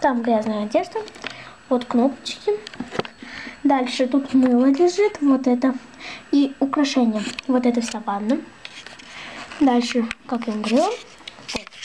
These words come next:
Сейчас я вам покажу весь мой домик. Вот ванна. Вот весь мой домик, он находится на моем столе.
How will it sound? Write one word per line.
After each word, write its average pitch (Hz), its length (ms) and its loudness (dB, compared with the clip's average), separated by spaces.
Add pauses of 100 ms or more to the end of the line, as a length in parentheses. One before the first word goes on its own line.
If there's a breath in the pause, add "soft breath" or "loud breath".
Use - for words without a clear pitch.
(460 loud breath)
Сейчас 370 240 0
я 330 80 -2
вам 285 80 -4
покажу 254 300 0
весь 247 340 0
мой 240 140 4
домик. 339 400 2 (180)
Вот 226 160 -6 (100)
ванна. 220 300 2 (1300 loud breath)
Вот - 160 -16
весь 220 160 -8
мой 226 140 -4
домик, 339 340 2
он 254 140 2
находится 240 360 0
на 240 100 2
моем 226 200 0
столе. 285 500 0